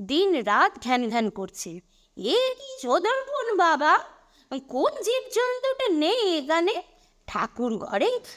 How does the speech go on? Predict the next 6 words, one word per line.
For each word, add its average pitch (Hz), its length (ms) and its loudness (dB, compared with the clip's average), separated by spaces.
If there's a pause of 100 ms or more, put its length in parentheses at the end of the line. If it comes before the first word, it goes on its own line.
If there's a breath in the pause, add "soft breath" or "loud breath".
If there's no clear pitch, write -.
বাদুড় 226 540 0
পর্যন্ত 220 560 0
ঝুলে 539 580 -2
আছে।" 539 480 -4 (760)
বদ্রীনাথের 302 680 0
গিন্নি 277 560 -2